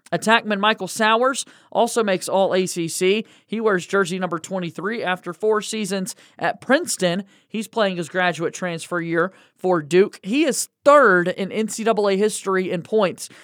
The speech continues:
A very storied career. It's well documented that due to the covid nineteen pandemic, Ivy League schools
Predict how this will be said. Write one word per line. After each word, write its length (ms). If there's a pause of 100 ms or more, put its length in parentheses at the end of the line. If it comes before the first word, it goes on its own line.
(160)
A 120
very 420
storied 500
career. 520 (240)
It's 200
well 220
documented 640
that 160
due 160
to 120
the 100
covid 280
nineteen 380
pandemic, 580
Ivy 320
League 220
schools 440